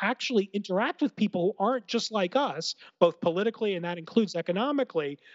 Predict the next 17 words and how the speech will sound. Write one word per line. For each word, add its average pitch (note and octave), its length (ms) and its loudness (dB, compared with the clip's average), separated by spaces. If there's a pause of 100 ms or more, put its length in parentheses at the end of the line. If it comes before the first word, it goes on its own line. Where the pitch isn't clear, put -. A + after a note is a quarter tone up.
(120)
I F#3+ 100 8
think F4 220 2
is F#4+ 120 2
part B3+ 280 2
of C4+ 80 -4
the A#3 80 -2
story G#3+ 380 0
of E3+ 80 -4
how F#3 180 -2
we F3 140 0
got D3 300 -2
here. - 260 -12 (480)
Now, F3+ 240 6
it G3+ 140 0
might D4+ 240 2
not A3+ 260 -2
be, C#4+ 420 -2